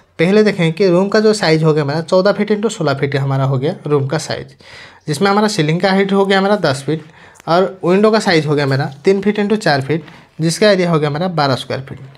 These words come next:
और डोर का साइज रहेगा हमारा सात फीट into तीन फीट, जिसका एरिया हो गया हमारा इक्कीस स्क्वायर फीट। तो total door and window का एरिया हो गया हमारा बारह प्लस इक्कीस करेंगे तो तैंतीस स्क्वायर फीट आप लोग का आ जाएगा। ठीक है, तो अभी हम क्या करेंगे, पहले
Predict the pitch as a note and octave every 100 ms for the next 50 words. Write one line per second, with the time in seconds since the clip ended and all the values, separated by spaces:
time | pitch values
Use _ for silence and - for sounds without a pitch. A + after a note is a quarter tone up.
0 | - - - C#3+ C3+ E3 G#3 G#3+ G#3 F3+
1 | F3 D#3+ D#3 D3+ C#3 C#3+ E3+ - F3+ F3
2 | G3+ G3 G3 G3 D3+ C3+ D#3 D#3 - -
3 | _ D#3 D#3+ G3 F#3 E3+ D#3 C#3+ E3+ D#3+
4 | - D3 C3+ B2 - - - - - _
5 | D3+ C3+ D#3 G3 G3 F#3+ G#3 G#3 G#3 F3+
6 | F3 F#3+ G#3 F#3 E3 C#3+ C#3 C#3+ E3 D3+
7 | D#3+ G3 G3 F#3+ E3 E3 D#3+ D#3 C3+ C3+
8 | G3 G3+ G3+ G3 A#3 A3 F3 C#3 C#3+ C3+
9 | C3 B2+ F3+ - D#3 C3+ A#2 - C3+ -
10 | _ _ _ G#3+ G#3+ C4 - - - -
11 | - D3+ G3 G#3+ G#3+ G3 F#3+ F#3+ A3 -
12 | - - _ D#3+ E3+ A#3